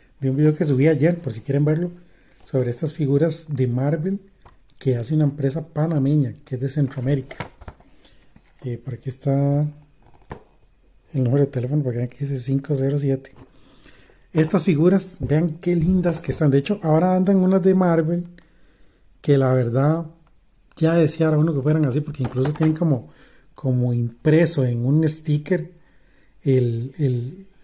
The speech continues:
el, el pintado. Y estas hasta la capa trae, el Thor no lo trae.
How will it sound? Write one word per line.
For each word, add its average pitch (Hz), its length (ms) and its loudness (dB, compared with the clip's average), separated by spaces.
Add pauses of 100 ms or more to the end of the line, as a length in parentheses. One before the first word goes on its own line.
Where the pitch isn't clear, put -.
(160)
el, 127 300 -6 (120)
el 135 140 -4
pintado. 143 600 -2 (640)
Y 131 180 2
estas 147 280 2
hasta 143 260 0
la 120 140 -4
capa 165 400 -2
trae, 156 180 2
el 117 120 -2
Thor 156 260 2
no 156 160 4
lo 156 120 2
trae. 147 300 2